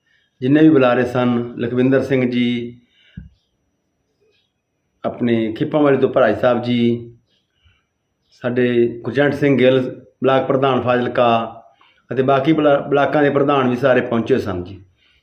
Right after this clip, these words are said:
ਕਿਸਾਨ ਆਗੂ ਵੀ ਸਾਰੇ ਪਿੰਡਾਂ ਦੇ ਪਹੁੰਚੇ ਸਨ, ਪਿੰਡਾਂ ਦੇ ਸਾਰੀਆਂ ਇਕਾਈਆਂ ਵੀ ਪਹੁੰਚੀਆਂ ਸਨ। ਸਾਰੀਆਂ ਇਕਾਈਆਂ, ਸਾਰੇ ਕਿਸਾਨਾਂ ਨੇ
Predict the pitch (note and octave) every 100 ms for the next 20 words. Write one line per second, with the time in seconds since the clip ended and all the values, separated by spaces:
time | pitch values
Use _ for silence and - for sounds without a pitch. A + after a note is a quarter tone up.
0 | _ A#2+ D3 D3 D3 C#3 C3+ C#3+ C#3 C3+
1 | C3 C3 B2+ B2+ B2+ B2 A2+ B2 A#2 A#2+
2 | A#2+ C3 C3 C3+ B2+ B2+ B2+ C3+ C3+ B2+
3 | B2 C#3 B2 A#2+ A#2 A2+ F2+ F2 - _
4 | _ _ _ _ - D#3 D3+ E3 E3 D3+
5 | C#3 C3+ C#3 C#3 C#3 C3+ C3+ C#3 D3 C#3
6 | C3+ B2 B2+ B2+ B2+ B2 B2